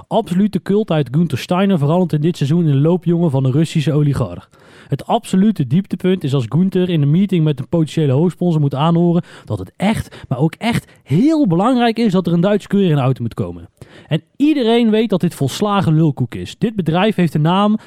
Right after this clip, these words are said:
van de vader van de pussy-grabbende Mazepin all over it. Mazepin junior moet en zal in die auto komen. En Gunther zit in stemmen te knikken. Maar hij zit voor lul en dat weet hij zelf ook wel. Maar ik neem het Steiner niet kwalijk. Want hij kan zo opstappen. Zijn schaapjes zijn echt wel op het droge.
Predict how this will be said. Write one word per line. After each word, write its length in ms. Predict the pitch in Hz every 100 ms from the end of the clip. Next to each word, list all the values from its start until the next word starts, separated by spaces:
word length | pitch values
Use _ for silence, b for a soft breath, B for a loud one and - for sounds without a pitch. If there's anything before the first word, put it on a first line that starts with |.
| B B
van 140 | 170
de 80 | 147
vader 440 | 139 175 185 190 165
van 140 | 156
de 60 | 147
pussy-grabbende 720 | 208 185 160 131 160 160 175
Mazepin 640 | 202 208 160 160 185 185
all 220 | 185 190 165
over 220 | 143 120
it. 200 | 90 -
Mazepin 480 | 120 170 214 156 170
junior 440 | 151 190 180 180 - B B
moet 260 | 143 202 -
en 160 | 175 131
zal 200 | 110 135
in 80 |
die 100 | 180
auto 260 | 190 196 175
komen. 360 | 143 107 90 - _ B B 170
En 140 | - 151
Gunther 260 | 202 220 156
zit 160 | 165
in 80 | 151
stemmen 240 | - 151 147
te 60 |
knikken. 320 | 185 185 92 - B B B
Maar 100 | 143
hij 100 | 196
zit 140 | 202 -
voor 160 | 147
lul 260 | 165 214 202
en 60 |
dat 100 | 165
weet 140 | 160 151
hij 100 | 139
zelf 240 | 160 156
ook 200 | 156 147
wel. 260 | 101 87 - b b b
Maar 160 | 143 190
ik 100 | 214
neem 140 | 262
het 120 | 247 -
Steiner 360 | 233 226 220
niet 140 | 196 -
kwalijk. 420 | 208 120 92 - _ _ _ _ _ _ _ -
Want 140 | - -
hij 140 | 185
kan 180 | 196 110
zo 120 | 120
opstappen. 560 | 139 160 - 131 110 98
Zijn 200 | - 135
schaapjes 400 | - 160 156 165
zijn 120 | 160
echt 140 | 156 -
wel 100 | 165
op 80 |
het 80 | 160
droge. 420 | 156 175 139 92